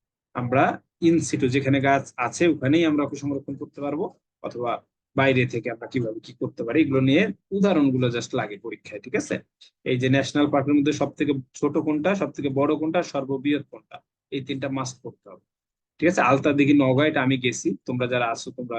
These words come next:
মোটামুটি এটা পড়িও। খাদিমনগর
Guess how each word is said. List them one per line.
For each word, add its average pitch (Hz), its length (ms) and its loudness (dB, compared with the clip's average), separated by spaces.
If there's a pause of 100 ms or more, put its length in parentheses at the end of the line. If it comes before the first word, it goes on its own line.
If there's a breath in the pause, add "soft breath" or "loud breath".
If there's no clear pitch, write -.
(160)
মোটামুটি 113 400 -12 (840)
এটা 131 140 2 (400)
পড়িও। 131 280 4 (1080)
খাদিমনগর 143 540 4